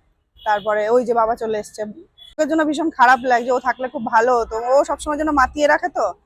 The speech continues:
তো খারাপও লাগছে যে প্রথম কাজটা করতে যাচ্ছি, ও পাশে নেই। তো যাই হোক, এর নেক্সট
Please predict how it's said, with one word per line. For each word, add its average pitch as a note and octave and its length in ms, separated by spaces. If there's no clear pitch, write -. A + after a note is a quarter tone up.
তো C4+ 60
খারাপও D#4 380
লাগছে D4 340
যে D4+ 100
প্রথম C#4 640
কাজটা C4 300
করতে C4+ 280
যাচ্ছি, C4 400
ও A#3+ 180
পাশে A#3 300
নেই। A3+ 240
তো D4 80
যাই D4+ 240
হোক, E4+ 180
এর C4 120
নেক্সট D4 500